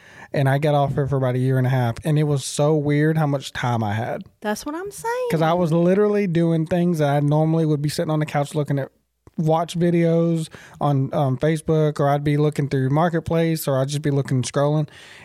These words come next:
Speaker 1: and you just don't realize, and I think that I didn't even realize how powerful TikTok was when it first came out, that you could literally watch TikTok and be on it for two hours and didn't feel like it 'cause you just constantly
Speaker 2: Well, she talks about, um, this is,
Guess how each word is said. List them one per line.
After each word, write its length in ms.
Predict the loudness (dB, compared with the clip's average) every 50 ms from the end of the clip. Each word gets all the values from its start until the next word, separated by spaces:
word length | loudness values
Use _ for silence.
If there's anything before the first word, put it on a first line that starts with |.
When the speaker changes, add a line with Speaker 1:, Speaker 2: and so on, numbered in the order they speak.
| -6
Speaker 1:
and 160 | -2 0 2 2
you 140 | 2 2
just 220 | 2 0 -2 0 0
don't 200 | 0 0 0 2
realize, 400 | 2 2 2 4 2 2 0 0
and 120 | 0 0 0
I 80 | 0
think 360 | 0 -2 -2 -4 -4 -4 -4
that 180 | -2 -2 -2 0 0
I 120 | -2 0
didn't 180 | 0 0 0 2
even 160 | 2 2 2
realize 360 | 2 2 2 2 2 0 0
how 120 | -2 -2 -2
powerful 460 | -2 0 0 0 0 0 -2 -4 -4
TikTok 480 | -2 -4 -6 -4 -2 -2 -2 -2 -2
was 180 | -2 -2 0 0
when 100 | 0 0
it 100 | 0 0
first 240 | 0 -2 -2 -2 -2
came 180 | -2 -2 0 0
out, 260 | 0 0 0 -2 -4 -8 -14 -20 -20 -20 -20 _ _ -2
that 240 | 0 2 2 2 2
you 180 | 2 0 0
could 160 | 0 0 0
literally 380 | 2 2 2 2 2 2 2 2
watch 420 | 2 2 2 0 0 -2 -4 -6
TikTok 560 | -6 -4 -4 -4 -2 -2 -2 0 -2 -2 -4 _ _ _ -2
and 280 | 0 0 0 0 -2 -4 _ _ _ _
be 140 | -6 -4 0
on 180 | 0 0 2 0
it 80 | 0 0
for 100 | -2 -4
two 260 | -2 0 0 2 2
hours 320 | 2 2 2 0 0 -2
and 80 | -2 -2
didn't 240 | -2 -2 -2 -2 -2
feel 180 | -2 0 0
like 240 | 0 -2 -4 -6 -8
it 180 | -8 -8 -6 -2
'cause 120 | 0 0
you 60 | 2 0
just 160 | 0 -4 -6
constantly 420 | -6 -6 -4 -4 -6 -6 -8 -12 -12 _ -16 -18 -18 -18 -10 -6
Speaker 2:
Well, 140 | -4 -4 -4
she 280 | -4 -6 -8 -8 -10
talks 420 | -10 -8 -8 -8 -8 -8 -8 -10 -8
about, 520 | -8 -6 -6 -6 -6 -6 -6 -8 -8 -8
um, 400 | -8 -6 -4 -4 -4 -4 -6 -10 -14 -20 -20 _ _ _ _ _ _ _
this 280 | -4 -4 -4 -2 -2 -4
is, 280 | -6 -6 -8 -10 -14